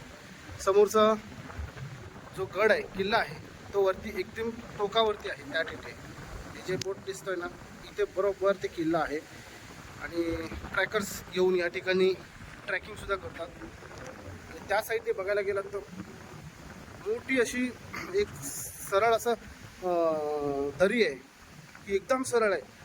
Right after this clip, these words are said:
त्याच्यावरून सुद्धा लोक उतरतात. मला मी थोडं झूम करून दाखवतो. हे बघा, ही जी साईडला दिसते ना एक सरळ सकळ भाग, हा, हा बघा,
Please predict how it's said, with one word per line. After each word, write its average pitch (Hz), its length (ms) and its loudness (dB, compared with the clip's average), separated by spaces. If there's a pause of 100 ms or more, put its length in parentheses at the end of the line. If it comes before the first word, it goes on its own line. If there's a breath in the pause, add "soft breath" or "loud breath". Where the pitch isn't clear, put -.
(140)
त्याच्यावरून 220 400 6
सुद्धा 220 220 2
लोक 208 220 4
उतरतात. 185 400 4 (540)
मला 175 140 4
मी 196 60 6
थोडं 190 200 2
झूम 190 240 -2
करून 190 220 4
दाखवतो. 160 340 4 (480)
हे 165 80 8
बघा, 147 180 8 (920)
ही 180 60 4
जी 202 100 6
साईडला 196 360 12
दिसते 185 320 8
ना 196 160 6
एक 160 140 0
सरळ 185 420 12
सकळ 175 360 8
भाग, 156 180 0 (200)
हा, 135 160 2 (1400)
हा 123 100 -6
बघा, 110 180 2